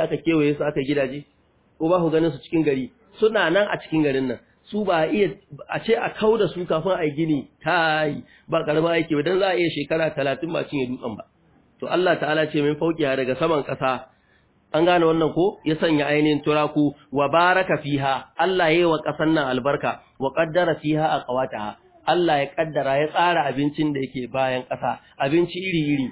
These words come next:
abinci wanda yake na hissiyu da ma'anawi, duk gashi na Allah ya yi ko? Misali, eh, shinkafa ne, eh, eh, masara ne, gero da sauransu,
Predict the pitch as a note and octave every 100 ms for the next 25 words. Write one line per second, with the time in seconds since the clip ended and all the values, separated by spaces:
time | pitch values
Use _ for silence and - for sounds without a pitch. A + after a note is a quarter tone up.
0 | - - - C3+ D#3 F#3 - F#3+ G3 E3+
1 | E3+ D#3+ D3+ D3 _ - D#3 E3+ D#3+ C#3+
2 | - E3+ E3+ D3+ C3+ D3+ E3 D#3 C3 C3+
3 | G3+ F3+ C#3+ C#3+ D3+ D3+ C3+ A2+ A2+ F#3
4 | B3 B3+ _ _ B2+ C3 E3 D3+ A#2+ _
5 | _ - C3 - C3 C3 D3+ D3+ D#3 D3+
6 | C#3+ B2 G#2+ _ - B2+ B2+ B2+ B2+ C#3
7 | E3 D3 D3+ D#3+ D#3 C#3 A2+ - - B2+
8 | D#3+ E3 E3 E3 C#3 C#3+ C#3+ D3 D3 B2